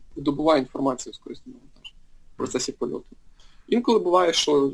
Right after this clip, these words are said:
одна й та сама людина, це і оператор корисного навантаження, і оператор, е, самого літака.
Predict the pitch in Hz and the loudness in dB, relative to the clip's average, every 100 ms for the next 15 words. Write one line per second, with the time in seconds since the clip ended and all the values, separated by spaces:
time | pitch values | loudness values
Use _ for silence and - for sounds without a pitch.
0 | - 143 151 160 - 147 139 139 147 185 | -4 -2 0 0 0 0 0 0 2 0
1 | - 131 135 143 143 143 147 127 - 135 | 0 2 4 4 4 0 0 -6 -6 -6
2 | 139 139 147 135 147 147 131 131 143 - | -2 0 0 2 0 0 -6 -12 -10 -2
3 | 143 135 - - - - _ - _ - | -2 -2 -12 -14 -20 -20 _ -20 _ -20
4 | - - - 131 139 143 - - - | -20 -16 -12 -6 -6 -6 -10 -12 -16